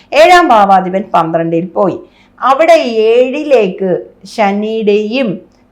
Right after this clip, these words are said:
ചൊവ്വയുടെയും ദൃഷ്ടി വന്ന ഒരു ജാതകം, ഏഴാം ഭാവാധിപൻ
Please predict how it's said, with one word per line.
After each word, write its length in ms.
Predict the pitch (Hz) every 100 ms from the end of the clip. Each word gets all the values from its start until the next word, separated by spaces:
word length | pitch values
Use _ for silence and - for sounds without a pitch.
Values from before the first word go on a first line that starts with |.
| -
ചൊവ്വയുടെയും 760 | 285 294 302 339 285 254 226
ദൃഷ്ടി 480 | 185 208 - - 320
വന്ന 380 | 240 190 185 180
ഒരു 280 | 180 175 180
ജാതകം, 800 | 175 165 151 160 156 185 165 190 _ _ 233
ഏഴാം 300 | 254 262 254
ഭാവാധിപൻ 600 | 240 233 226 226 220